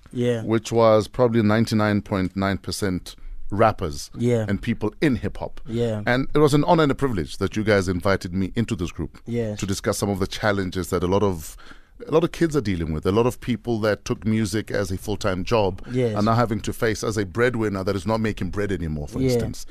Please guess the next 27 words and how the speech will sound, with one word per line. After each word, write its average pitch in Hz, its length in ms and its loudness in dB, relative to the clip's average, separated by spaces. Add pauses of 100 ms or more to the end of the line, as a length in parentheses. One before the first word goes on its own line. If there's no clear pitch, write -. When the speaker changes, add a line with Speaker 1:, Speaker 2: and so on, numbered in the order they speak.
(120)
Speaker 1:
Yeah. 117 340 -4
Speaker 2:
What - 240 4
are 180 140 8
some 156 160 2
of 110 80 0
the 104 80 0
challenges 87 600 0 (120)
in 139 180 6
music 110 540 4 (240)
and 113 260 -2
in 90 220 -2
rap? 73 260 -8 (640)
Speaker 1:
Um, 165 760 8 (460)
it 160 140 0
could 190 200 8
be 180 260 4
just 165 240 6
what 160 200 4
you 156 60 -2
just 147 220 2
said, 151 440 6
that, 139 460 2
uh, 139 300 2 (420)
you 165 120 4
know, 139 380 4
for - 140 -4
beginners, 147 580 4